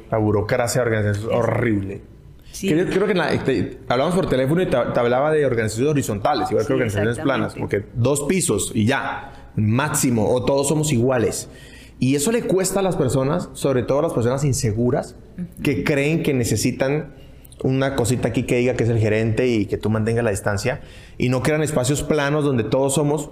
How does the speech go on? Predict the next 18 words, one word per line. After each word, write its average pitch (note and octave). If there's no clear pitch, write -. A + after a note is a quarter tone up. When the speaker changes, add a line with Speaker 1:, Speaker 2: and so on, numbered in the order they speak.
Speaker 1:
iguales, C#3
en A#2
buena B2+
onda, B2+
y B2
desafíame. C3+
O -
sea, C#4
Speaker 2:
No, F#3+
incluso A3+
es C4
que C4
en B3+
la A#3+
innovación, F#3+
como G#3+
es F3
desconocida F#3